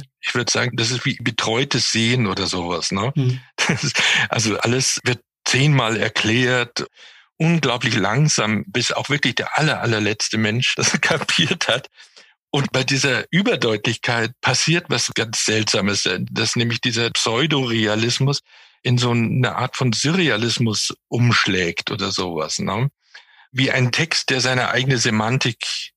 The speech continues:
Speaker 1: enthält oder sogar noch auf einer zweiten Spalte, äh, <laughs> noch,
Speaker 2: Mhm.
Speaker 1: äh,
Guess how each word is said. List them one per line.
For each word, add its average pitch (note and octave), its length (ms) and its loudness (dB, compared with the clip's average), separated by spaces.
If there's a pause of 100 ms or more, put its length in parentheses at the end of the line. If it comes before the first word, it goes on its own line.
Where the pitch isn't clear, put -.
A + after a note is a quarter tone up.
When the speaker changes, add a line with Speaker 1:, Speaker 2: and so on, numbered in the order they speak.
(100)
Speaker 1:
enthält A#2 640 0
oder G#2+ 160 -2
sogar G2 360 -2
noch G#2 460 -4
auf - 160 -2
einer G#2+ 360 0
zweiten A2 360 0
Spalte, G#2+ 760 0
äh, G2+ 280 0
<laughs> E3+ 100 2
noch, D#3 400 2 (120)
Speaker 2:
Mhm. B2 400 4
Speaker 1:
äh, A2 200 2